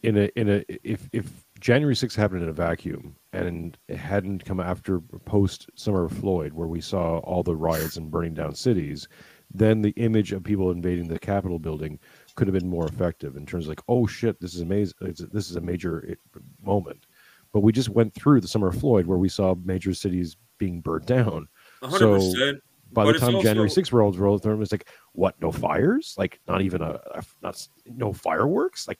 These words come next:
Speaker 2: Those guys who invaded the, eh, quote, invaded the Capitol, I think I saw one of 'em, like, mooning some statue.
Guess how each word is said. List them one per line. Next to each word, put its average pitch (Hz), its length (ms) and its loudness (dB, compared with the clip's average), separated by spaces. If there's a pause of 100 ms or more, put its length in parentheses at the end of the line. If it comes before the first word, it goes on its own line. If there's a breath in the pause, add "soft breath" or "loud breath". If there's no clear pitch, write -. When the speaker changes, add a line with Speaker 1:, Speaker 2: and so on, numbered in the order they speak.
Speaker 2:
Those 135 240 -8
guys 170 400 2
who 190 140 -4
invaded 151 480 -2
the, 123 120 -4 (120)
eh, 127 80 -4
quote, 147 220 -4
invaded 139 280 -2
the 123 80 -2
Capitol, 131 720 0
I 123 80 -4
think 135 180 0
I - 20 -2
saw 156 220 -4
one 139 220 -2
of 151 120 0
'em, 139 220 -2
like, 127 160 -2
mooning 131 540 -4
some 127 200 -8
statue. 120 760 -4